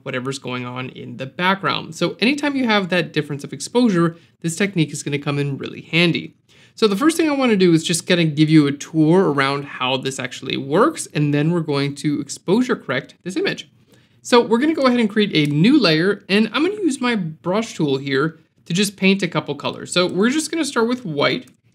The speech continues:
There we go. And we're gonna start by painting white right over top of our image. There we go. And then we're gonna go ahead and grab a color. Let's just grab a bright red color.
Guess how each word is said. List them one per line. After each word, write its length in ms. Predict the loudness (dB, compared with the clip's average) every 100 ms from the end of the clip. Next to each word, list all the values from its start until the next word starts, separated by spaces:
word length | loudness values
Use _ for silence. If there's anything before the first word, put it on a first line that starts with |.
| _ _ _ _ _
There 160 | -6 -4
we 120 | -4
go. 360 | 0 2 2 -4 _
And 380 | 0 2 4 2
we're 140 | 0 0
gonna 180 | -2
start 260 | 0 0 2
by 120 | 2
painting 580 | 0 -2 -2 0 -2 0
white 340 | 0 0 0 -8 -12
right 340 | 0 0 0
over 240 | -2 -4
top 420 | -6 -6 -8 -10 -12
of 440 | -8 -6 -6 -10 -16 _ _ _ _ -12
our 260 | -6 -4
image. 400 | 0 0 0 -6 _ _ _ _ _ _ _ _ _ _ _ _ _ _
There 240 | -14 -12 -10
we 140 | -12
go. 400 | -2 2 2 0 -10 _ _
And 180 | -2 2
then 460 | 4 4 2 0 0
we're 100 | 2
gonna 140 | 2
go 180 | 4 2
ahead 180 | 2 -2
and 100 | -2
grab 240 | -2 -2
a 60 | -6
color. 400 | -6 -4 -2 -2
Let's 180 | -4
just 220 | -4 -10 -10
grab 340 | -10 -10 -12 -16
a 60 | -16
bright 360 | -12 -6 -6 -6
red 240 | -4 -4 -4
color. 380 | -6 -4 -6